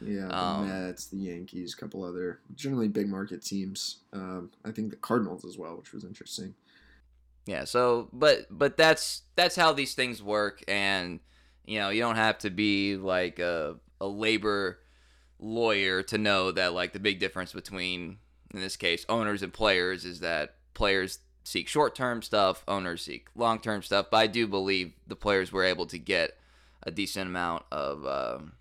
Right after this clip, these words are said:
Speaker 2: of short and long-term gain. So, overall, I thought it was a really good thing. It definitely, I, I, I like that lean you had earlier about maybe this ends up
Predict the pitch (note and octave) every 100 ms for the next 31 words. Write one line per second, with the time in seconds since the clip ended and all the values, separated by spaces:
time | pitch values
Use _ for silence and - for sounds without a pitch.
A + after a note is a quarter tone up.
0 | _ _ _ _ _ _ _ - E2+ D#2+
1 | - G#2 - G#2 G2 F#2+ F2+ F2 - E2
2 | D2+ D#2 D2+ G1+ - - D#2+ C#2+ - -
3 | _ - D3 F3+ F#3+ F#3 F3 E3+ E3+ D3+
4 | D#3 D#3 C#3+ D#3 - D#3 D#3 C#3 A2 G2+
5 | B2 C#3 C3+ B2+ B2 A#2+ - G#2 G#2 A2+
6 | A2 - A#2+ D3 D#3+ C#3+ B2 C#3 D3 D3
7 | B2+ A2 G#2 G2 G2 G2+ G2 F#2+ G2 F#2+
8 | F#2+ F2+ F2+ - _ _ _ _ _ _
9 | _ _ _ _ _ _ _ _ _ -
10 | G#2+ A#2+ B2+ B2+ B2+ B2+ - - C3 A#2+
11 | C3 B2 F2+